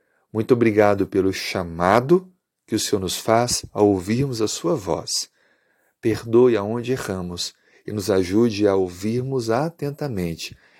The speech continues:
e obedecermos a tua palavra, para que as bênçãos ricas do Senhor sejam abundantes sobre a nossa vida, para que assim outros também possam vir a crer e a compreender que o Senhor cuida de nós.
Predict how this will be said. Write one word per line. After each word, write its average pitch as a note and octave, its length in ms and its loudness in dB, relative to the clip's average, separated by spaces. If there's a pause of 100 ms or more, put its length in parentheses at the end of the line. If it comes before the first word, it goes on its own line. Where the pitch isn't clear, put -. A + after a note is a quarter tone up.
(100)
e G#2 80 0
obedecermos G#2 840 2
a G2 80 -2
tua - 240 -8
palavra, D2+ 600 -4 (460)
para F2+ 220 -2
que - 120 -8
as F2 220 -2
bênçãos G#2+ 600 -2
ricas A#2+ 580 -2
do C3 100 -6
Senhor F2 500 -4 (400)
sejam G#2 360 -4
abundantes G#2+ 720 -2
sobre G2 240 -2
a F2+ 40 -2
nossa F2+ 340 -4
vida, D#2+ 440 -8 (460)
para F#2 180 2
que F#2 140 -2
assim G#2 320 -4
outros A2 640 2 (300)
também G#2 340 -6
possam G2+ 400 -4
vir F#2 400 -6
a G#2+ 140 -6
crer - 680 -4 (420)
e G#2 140 4
a G2 60 4
compreender A2 840 0
que - 120 -10
o F2+ 40 -6
Senhor - 240 -6
cuida F2+ 380 -4
de F2 120 -6
nós. - 460 -8